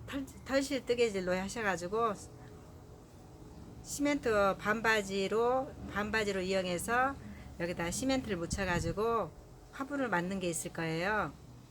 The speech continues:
아주 얼마나 귀엽고 멋있는지 몰라요. 이렇게 보시면 이렇게 밑에 배수구멍까지, 물, 물구멍까지 크게 직접 이렇게 어떻게 이렇게 만드셨는지 모르겠네, 진짜.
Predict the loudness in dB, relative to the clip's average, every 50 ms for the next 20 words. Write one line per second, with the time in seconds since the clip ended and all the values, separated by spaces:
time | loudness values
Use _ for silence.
0 | -20 -20 -20 -20 -20 -20 -20 -20 -20 -20 -20 -20 -20 -20 -20 -20 -20 -20 -20 -20
1 | -20 -20 -18 -18 -18 -18 -18 -20 -20 -20 -20 -20 -20 -20 -16 -12 -10 -8 -6 -2
2 | 0 0 2 2 2 4 4 4 2 2 2 0 0 0 2 0 0 0 0 0
3 | -2 -2 -2 -2 0 0 0 2 2 0 0 -2 -2 -4 -6 -8 -12 -14 -14 -16
4 | -16 -16 -16 -16 -16 -16 -16 -16 -18 -12 -8 -6 -6 -4 -4 -6 -6 -6 -4 -4
5 | -2 -2 0 0 2 2 2 2 0 -2 -6 -10 -16 -18 -20 -20 -20 -20 -20 -18
6 | -18 -20 -20 -20 -20 -18 -18 -18 -18 -18 -18 -20 -20 -20 -20 -20 -20 -12 -10 -10
7 | -8 -6 -6 -6 -6 -6 -10 -14 -18 -18 -20 -20 -20 -20 -18 -12 -10 -10 -8 -2
8 | 2 4 4 4 4 2 0 -2 -8 -14 -18 -18 -18 -16 -16 -12 -6 -2 2 2
9 | 2 2 0 -2 -4 -2 -2 -2 0 0 0 0 0 2 2 4 4 2 0 -4
10 | -8 -6 -4 -4 -4 -4 -6 -10 -16 -20 -14 -8 -6 -6 -4 -4 -2 -2 -2 0
11 | 2 2 2 0 0 -4 -8 -10 -8 -8 -4 0 2 2 4 2 2 -2 -6 -4
12 | 0 2 2 2 2 0 -2 -2 -2 -2 -2 -4 -12 -18 -20 -20 -20 -20 -20 -20
13 | -20 -20 -20 -20 -20 -20 -20 -10 -8 -6 -6 -6 -4 -6 -6 -2 0 4 4 4
14 | 4 4 0 -4 -2 -2 -2 -4 -4 -6 -6 -4 -2 -2 -2 -2 -2 -4 -6 -8
15 | -10 -8 -6 -6 -6 -6 -6 -8